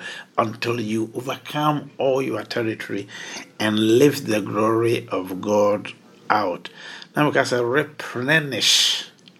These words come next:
Take dominion, replenish, be multiplied. Deɛ ɔde wo nsa bɛka,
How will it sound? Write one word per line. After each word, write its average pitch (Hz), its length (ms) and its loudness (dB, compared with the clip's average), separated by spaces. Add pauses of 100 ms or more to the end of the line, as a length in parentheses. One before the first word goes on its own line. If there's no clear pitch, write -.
(1200)
Take 135 240 4
dominion, 117 720 0
replenish, 123 880 -2 (340)
be 123 140 0
multiplied. 110 1200 0
Deɛ 101 160 -4
ɔde 139 160 0
wo 120 80 0
nsa 107 240 -6
bɛka, 107 400 -8